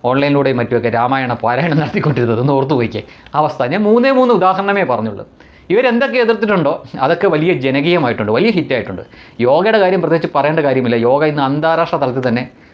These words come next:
വലിയ സ്വീകാര്യത നേടിക്കഴിഞ്ഞു. ജാതി, മത, വർണ്ണ വ്യത്യാസമില്ലാതെയാണ് ആളുകൾ യോഗ പഠിക്കുന്നത്, യോഗ ആചരിക്കുന്നത്. യോ-, യോഗ ജീവിത ശൈലിയുടെ, ജീവിതചര്യയുടെ ഭാഗം തന്നെ ആക്കിയ കോടിക്കണക്കിന് ആളുകളുണ്ട്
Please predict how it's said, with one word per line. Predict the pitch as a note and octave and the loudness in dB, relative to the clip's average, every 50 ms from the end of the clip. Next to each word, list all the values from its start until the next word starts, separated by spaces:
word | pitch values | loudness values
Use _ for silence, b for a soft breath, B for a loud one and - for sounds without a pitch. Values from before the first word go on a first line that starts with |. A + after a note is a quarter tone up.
| B B A#2 | B B -2
വലിയ | A2+ A#2+ C3+ D3 D3+ C3+ - - - - | 0 2 2 2 0 -2 -4 -10 -12 -6
സ്വീകാര്യത | C3 B2+ B2 C3+ C#3 C3+ C#3 B2+ | -2 -2 0 0 0 0 0 0
നേടിക്കഴിഞ്ഞു. | A#2 A#2 A#2+ A#2+ A2+ G#2+ G#2+ G#2+ A#2 - B B B B B - A2+ B2+ | -2 -2 -4 -4 -4 -4 -6 -8 -12 -16 B B B B B -10 -4 -2
ജാതി, | C3 C#3+ D#3 D#3+ D#3+ E3 D3+ C#3+ | 0 0 0 0 0 0 0 0
മത, | C#3 C#3 D3+ C#3 | 0 0 0 0
വർണ്ണ | C3+ C3+ C3 D3+ D#3 D3 | 0 0 0 0 0 0
വ്യത്യാസമില്ലാതെയാണ് | C#3 C3+ C3+ E3 F3 F3 F3 F3 D#3+ D3 D3 C#3 C3 C3+ B2+ A#2 A#2+ A#2 | -2 -2 -2 -4 -4 -2 0 0 0 0 0 0 0 0 0 0 0 -2
ആളുകൾ | A2+ A2+ A2 A#2 A#2 - - B2+ A#2+ | -2 -2 -2 -4 -6 -8 -6 -2 0
യോഗ | A#2 A#2 A2+ A#2 A#2 - - - - - - | 0 0 0 -4 -6 -8 -14 -20 -14 -6 -6
പഠിക്കുന്നത്, | A2 G#2+ B2 A#2 C3+ C#3 C#3 D3+ D3+ B2+ | -4 -2 -2 -2 0 2 2 2 2 2
യോഗ | A#2+ A#2+ A#2+ A#2 A#2 A2+ | 2 0 2 2 0 0
ആചരിക്കുന്നത്. | A2+ A2 B2+ C3+ C#3 C#3 C#3 D3 E3 F3+ F#3 | 0 0 -2 -2 -2 -2 -2 -2 -2 -2 -2
യോ-, | - A#2 A#2 A#2 - - - C3 C3 | -2 -4 -4 -4 -6 -10 -4 -2 0
യോഗ | D3+ F3 G3 G3 D#3+ D#3+ | 0 2 0 0 2 2
ജീവിത | F3+ F#3+ G3 G#3+ G#3 G#3 - - B B B B B B B - | 2 2 2 2 2 2 0 -2 B B B B B B B -4
ശൈലിയുടെ, | - D3 C#3 C#3+ D#3+ D3 B2+ A2+ A2+ | -2 0 0 2 2 0 0 0 -2
ജീവിതചര്യയുടെ | C3 C#3 D#3 D3+ D#3+ D#3 D3+ D3+ D3 D3 C3 C3 | -2 0 0 0 0 0 0 0 0 0 0 0
ഭാഗം | C3 C3+ D#3 D#3+ D#3+ D3 | 0 2 0 0 0 0
തന്നെ | C3 C3 B2+ A#2+ | 0 0 0 -2
ആക്കിയ | A#2 - - A2+ A2 - B B B B B B - | -4 -4 -4 -6 -6 -6 B B B B B B -2
കോടിക്കണക്കിന് | C#3 D3 D#3+ D#3 C3+ B2 G#2+ A#2 G#2 G2+ | -2 -2 0 -2 -2 -2 -4 -4 -4 -6
ആളുകളുണ്ട് | G#2 - G2 F#2+ - - | -8 -8 -10 -10 -12 -14